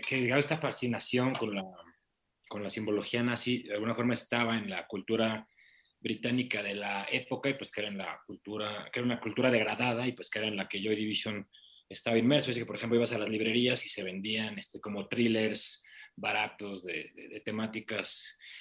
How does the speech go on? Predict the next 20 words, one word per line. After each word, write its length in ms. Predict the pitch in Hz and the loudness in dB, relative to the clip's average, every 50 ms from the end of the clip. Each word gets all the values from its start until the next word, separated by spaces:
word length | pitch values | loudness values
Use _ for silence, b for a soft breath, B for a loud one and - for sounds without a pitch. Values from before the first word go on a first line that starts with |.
| B B | B B
nazis, 440 | 123 135 147 143 - 117 101 - | 0 2 2 2 2 0 -4 -4
¿no? 300 | 110 117 131 147 147 - _ | -4 -2 -2 -2 -4 -6 _
Eh, 240 | 127 113 107 107 110 | -6 -4 -4 -4 -4
dice 240 | 113 117 - 135 120 | -2 -2 -2 2 2
John 180 | 127 127 131 127 | 4 4 4 4
que 80 | 127 | 4
a 40 | 123 | 6
él 100 | 123 127 | 6 8
nunca 180 | 127 123 127 120 | 6 6 6 4
le 80 | 117 | 4
gustó, 300 | 110 110 - - - 127 123 | 4 2 0 -2 -4 -4 -2
por 100 | 113 107 | -2 -2
ejemplo, 280 | - 113 107 104 113 | -2 -2 -2 -2 -2
esto 200 | 110 - - 113 | -2 -2 0 0
de 100 | 110 104 | 0 0
que 120 | - - 98 | -2 -4 -4
las 200 | 95 98 98 - | -4 -6 -4 -2
bandas 320 | 113 113 113 113 110 - - | 0 2 2 2 0 -2 -2
punk 260 | 113 113 110 107 - | 0 0 0 0 -2
usaran 560 | 101 - - 107 104 107 107 104 101 98 98 | -4 -2 -2 0 0 0 0 0 -2 -4 -4